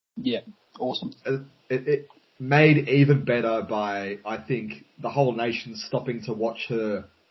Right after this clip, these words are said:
Speaker 2: final run in her pet event, um, which was the K one.
Speaker 1: Yep.
Speaker 2: So, so I think, yeah, she went into the ca-, the kayak as the favourite and the canoe maybe,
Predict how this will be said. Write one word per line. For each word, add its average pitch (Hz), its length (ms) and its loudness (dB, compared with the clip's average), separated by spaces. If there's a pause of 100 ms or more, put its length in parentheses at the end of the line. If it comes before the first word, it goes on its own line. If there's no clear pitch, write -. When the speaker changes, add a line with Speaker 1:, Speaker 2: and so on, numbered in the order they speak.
(1080)
Speaker 2:
final 120 340 4
run 110 260 -4
in 107 120 -8
her 113 180 -2
pet 156 260 2
event, 131 320 0 (640)
um, 90 520 -8
which 110 200 -6
was 98 180 -12
the 98 300 -6 (260)
K 110 500 -4
one. 87 500 -8 (1160)
Speaker 1:
Yep. - 160 -2 (340)
Speaker 2:
So, 120 300 0
so 127 80 2
I 123 100 2
think, 127 260 4
yeah, 110 160 2
she 127 140 -2
went 123 200 2
into 123 160 -4
the 110 100 -2
ca-, 123 240 -10
the 107 520 -4
kayak 107 460 -4 (300)
as 110 180 -4
the 113 180 -6
favourite 107 460 -4
and 110 100 -10
the 101 60 -6
canoe 101 640 -6 (220)
maybe, 95 640 -8